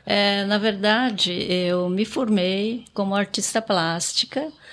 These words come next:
então eu faço esculturas, faço desenho, é, inclusive, é, toda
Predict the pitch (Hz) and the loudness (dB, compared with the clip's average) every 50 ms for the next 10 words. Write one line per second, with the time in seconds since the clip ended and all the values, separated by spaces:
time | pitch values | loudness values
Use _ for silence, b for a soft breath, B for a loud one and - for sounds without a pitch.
0 | B B B B B 165 - - 196 190 202 202 202 202 202 196 - - 208 214 | B B B B B -8 -4 0 0 2 2 2 2 2 2 2 2 2 2 2
1 | 208 - 254 247 - - 247 247 240 - - 196 180 180 180 185 185 190 185 185 | 2 0 0 -2 -2 0 -2 -2 -2 -2 -4 -2 0 0 2 2 2 2 2 2
2 | 180 - - - - 180 170 - - 202 202 214 220 220 - 196 180 175 180 180 | 2 0 0 -2 -4 -4 -4 -4 -2 0 2 2 2 2 2 2 2 4 4 2
3 | 180 185 190 185 190 190 - B B B B B B B - - - 175 175 175 | 2 2 2 0 0 -2 -6 B B B B B B B -8 -4 0 0 2 2
4 | 175 175 175 170 170 175 175 175 - 190 202 190 - 190 185 175 165 185 220 240 | 2 2 2 2 2 2 0 0 2 2 0 0 0 -2 -2 -2 0 2 2 4
5 | 254 262 214 185 180 165 160 160 - B B B B B B 175 175 175 - 247 | 4 4 2 2 0 -2 -2 -4 -6 B B B B B B -4 -4 0 2 2
6 | 262 269 277 262 254 247 | 4 6 6 6 6 4